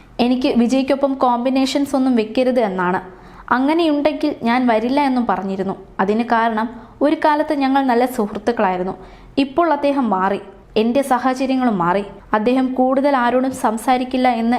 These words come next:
എല്ലാവരും പറയുന്നു. അപ്പോൾ സെറ്റിൽ ഒരുമിച്ചുണ്ടായിട്ടും സംസാരിച്ചില്ലെങ്കിൽ എനിക്കത് വിഷമമാവും.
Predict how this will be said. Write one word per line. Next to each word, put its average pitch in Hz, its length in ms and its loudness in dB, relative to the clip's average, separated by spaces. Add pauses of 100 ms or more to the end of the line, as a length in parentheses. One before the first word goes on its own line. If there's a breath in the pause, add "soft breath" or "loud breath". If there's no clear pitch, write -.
എല്ലാവരും 226 520 0
പറയുന്നു. 170 500 -4 (380 loud breath)
അപ്പോൾ 302 320 0 (160)
സെറ്റിൽ 294 320 2
ഒരുമിച്ചുണ്ടായിട്ടും 294 760 0
സംസാരിച്ചില്ലെങ്കിൽ 277 960 0 (260)
എനിക്കത് 247 380 2
വിഷമമാവും. 196 680 0